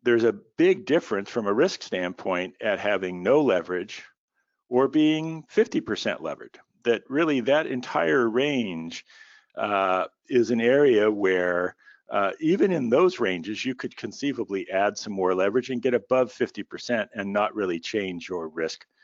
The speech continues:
uh, profile. When you get above fifty percent and you get into the areas that we operate in, sixties and the very low seventies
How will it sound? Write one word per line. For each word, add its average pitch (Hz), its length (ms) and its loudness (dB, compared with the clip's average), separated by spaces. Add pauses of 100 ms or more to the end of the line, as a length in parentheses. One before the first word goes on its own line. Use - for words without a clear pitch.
(460)
uh, 78 220 -2
profile. 73 640 -2 (760)
When 147 120 -2
you 170 80 0
get 330 180 2
above 220 420 0
fifty - 340 -4
percent 82 560 -4 (500)
and 117 120 -6
you 123 40 4
get 156 140 2
into 143 180 2
the 113 200 4
areas 123 300 4
that 104 100 -6
we 120 180 2
operate 85 440 -2
in, 73 180 -12 (720)
sixties 123 920 -2
and 101 160 -8
the 95 60 -4
very 110 280 2
low 101 220 2
seventies 95 880 -2